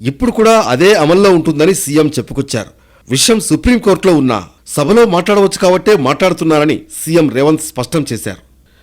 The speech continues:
సీఎం రేవంత్ రెడ్డి ప్రకటనను బీఆర్ఎస్ తప్పుపట్టే ప్రయత్నం చేసింది. కోర్టును ధిక్కరించి సీఎం మాట్లాడారని హరీష్ రావు ఆరోపించారు. ముఖ్యమంత్రి పరిధి దాటి సుప్రీంకోర్టుపై మాట్లాడారని,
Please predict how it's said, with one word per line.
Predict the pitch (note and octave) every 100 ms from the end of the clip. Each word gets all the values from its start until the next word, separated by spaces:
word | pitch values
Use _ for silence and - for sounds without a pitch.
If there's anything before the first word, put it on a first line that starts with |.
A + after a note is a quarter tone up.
| _
సీఎం | - - G3+ G3+
రేవంత్ | C#3+ F#3 E3+
రెడ్డి | F3+ E3+
ప్రకటనను | D3+ C#3+ D#3+ C#3 G2 _ -
బీఆర్ఎస్ | F#2+ C#3 F3+ F3 E3 -
తప్పుపట్టే | C#3 G#3 G3 -
ప్రయత్నం | F3+ C#3+ C#3 D#3+ C3+
చేసింది. | A2+ A#2 G2 _ _ _ _
కోర్టును | E3+ A3+ B3+
ధిక్కరించి | G#3+ E3+ - G3+ F#3+ G3+
సీఎం | - D#3+ F#3+
మాట్లాడారని | D3 D#3+ E3+ D#3 A#2+ G2 - _ -
హరీష్ | D3+ F#3 D#3+
రావు | D#3 D#3 -
ఆరోపించారు. | B2 D3+ C3 B2+ A2+ E2+ _ _ _ -
ముఖ్యమంత్రి | B2+ A3 F#3+ F3+ F3+
పరిధి | - C#3+ F#3+
దాటి | F3+ F#3 G#3+
సుప్రీంకోర్టుపై | - D3 A3 A3 G3+ G3 E3+
మాట్లాడారని, | F3 C3+ D3 D3+ A#2 F#2+